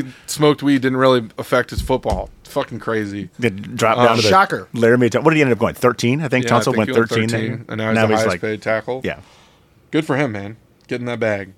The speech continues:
Speaker 1: So
Speaker 3: Get in the bag.
Speaker 1: that's it, man. That, that, that's round, that's the first one.
Speaker 3: Dude,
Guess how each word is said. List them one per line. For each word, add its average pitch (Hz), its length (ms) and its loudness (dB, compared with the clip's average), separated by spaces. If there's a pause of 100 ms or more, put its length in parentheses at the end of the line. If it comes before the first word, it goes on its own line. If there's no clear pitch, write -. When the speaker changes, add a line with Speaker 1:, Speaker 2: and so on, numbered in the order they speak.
(120)
Speaker 1:
So 104 340 -6 (140)
Speaker 3:
Get 180 240 -6
in 196 100 -12
the 190 80 -6
bag. 147 540 -2
Speaker 1:
that's 151 220 0
it, 196 180 4
man. 127 200 0
That, 139 260 -6
that, 131 240 -4
that's 139 240 -6
round, 139 420 -2
that's 127 160 -6
the 143 80 -8
first 135 320 -4
one. 127 220 -4
Speaker 3:
Dude, 170 120 -8